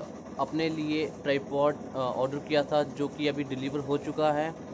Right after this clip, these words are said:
जैसे कि आप मेरी, अ, videos में देख सकते होंगे कि हाथ काफ़ी हिल रहा है,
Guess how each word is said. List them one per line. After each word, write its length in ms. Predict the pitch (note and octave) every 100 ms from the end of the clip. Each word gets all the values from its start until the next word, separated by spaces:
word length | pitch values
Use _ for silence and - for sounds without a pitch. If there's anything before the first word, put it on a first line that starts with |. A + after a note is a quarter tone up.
| - - -
जैसे 260 | C3+ D3+ E3
कि 100 | E3+
आप 100 | E3
मेरी, 420 | E3 E3 E3 D#3+
अ, 200 | - C3+
videos 400 | B2 C#3 C#3+ D#3
में 120 | D#3
देख 120 | D3
सकते 260 | D3 - D3+
होंगे 180 | D3 D3+
कि 60 |
हाथ 260 | C#3+ C3 C#3
काफ़ी 400 | - C#3 C#3 D#3
हिल 160 | C#3+ C3+
रहा 220 | D3 D3
है, 200 | D3+